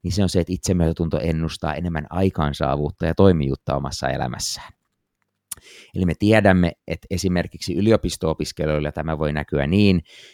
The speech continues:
että i-, opiskelijoilla, joilla on korkeampi itsemyötätunto, niin he vitkuttelevat vähemmän ja heidän opinnot etenevät soljuvammin verrattuna, ö, u-, opiskelijoihin, jotka ovat, ö, k-,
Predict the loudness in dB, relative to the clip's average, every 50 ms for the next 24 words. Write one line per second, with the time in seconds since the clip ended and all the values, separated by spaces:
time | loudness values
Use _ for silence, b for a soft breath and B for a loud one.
0 | B B _ -8 -8 -8 _ 0 2 2 2 0 -2 _ _ _ _ _ _ _
1 | _ _ _ _ _ _ _ _ -2 -2 -2 -4 -8 -10 -12 -16 -10 0 2 2
2 | 4 2 0 0 0 0 0 2 2 2 2 2 2 2 2 0 0 2 4 4
3 | 4 2 0 -2 -2 -2 -2 -2 -2 -2 -2 0 0 2 2 0 0 -4 -6 -6
4 | -6 -4 -2 -2 -2 -2 b b b b b _ -6 -4 -4 -2 -2 -2 0 0
5 | -2 -4 -4 -6 -8 -8 -6 -6 -6 -4 -4 -4 -6 -8 -8 -8 -6 -4 -2 0
6 | 0 0 0 0 -2 -4 -8 -14 -20 _ _ _ _ _ _ _ _ _ _ _
7 | _ _ _ _ _ _ _ _ -2 2 4 4 4 2 -2 _ _ _ _ _
8 | _ _ 0 0 2 2 2 2 2 0 0 2 2 2 2 2 2 0 -2 -6
9 | -6 -2 -2 0 0 0 -2 -4 -4 2 4 6 6 8 8 6 6 6 4 2
10 | 0 -2 -4 -6 -6 -4 -4 -2 -2 -2 -2 -4 -4 -2 -2 0 0 -2 -2 -6
11 | _ -10 -8 -6 -6 -6 -4 -2 -2 -4 -4 -6 -10 -12 -12 -12 -8 -6 -4 -2
12 | -2 -2 -2 -4 -2 0 0 0 -2 -2 -4 -6 -8 -6 -6 -6 -4 -4 -6 -8
13 | -14 -20 -16 -14 -14 -14 -14 -16 -20 _ _ _ -20 -20